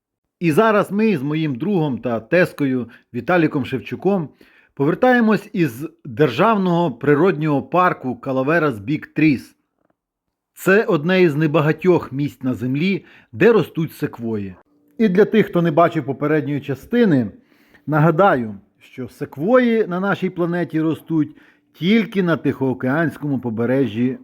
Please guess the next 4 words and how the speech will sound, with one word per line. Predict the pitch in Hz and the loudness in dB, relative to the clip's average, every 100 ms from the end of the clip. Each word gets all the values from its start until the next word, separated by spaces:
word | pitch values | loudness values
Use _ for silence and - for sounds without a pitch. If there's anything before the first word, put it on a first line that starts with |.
| _ _ _ _ _ - | _ _ _ _ _ -2
північноамериканського | 143 160 - 156 143 139 135 170 185 - 160 143 | 0 0 0 -2 0 0 -2 0 0 0 -2 0
континенту, | 143 117 135 120 107 - 101 _ _ | -2 -4 -2 -2 -4 -8 -18 _ _
а | - 147 | -6 -4
саме | - 240 247 233 226 | 0 2 4 2 0